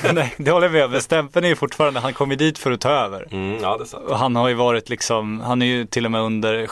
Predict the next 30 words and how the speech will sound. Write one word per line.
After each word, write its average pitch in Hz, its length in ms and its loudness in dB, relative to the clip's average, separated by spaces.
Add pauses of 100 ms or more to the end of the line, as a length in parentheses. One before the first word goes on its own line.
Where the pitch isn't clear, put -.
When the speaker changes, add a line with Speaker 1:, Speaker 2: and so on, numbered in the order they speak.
Speaker 1:
James 139 380 0
nu 104 200 -6
i, 107 480 -4
i 110 100 -6
stjärnordningen, 123 1300 0
Speaker 2:
Mm. 95 120 -12
Speaker 1:
kan 113 120 -4
man 104 120 -8
tycka 113 300 -8
nästan. 113 280 -8
Speaker 2:
Mm. 95 160 -16 (560)
Speaker 1:
Så - 140 -8
att, - 160 -8
eh, 117 80 2
jag 120 640 0
tycker - 180 -2
han 139 60 0
har 139 60 -2
mycket 139 260 -6
kvar 135 140 2
att 123 60 2
bevisa 131 360 -2
innan 113 140 -2
han 110 140 -2
kan 113 100 -4
åka 107 200 -4
hem 117 200 -2
som 113 160 -4
någon 107 80 -4
slags - 260 -8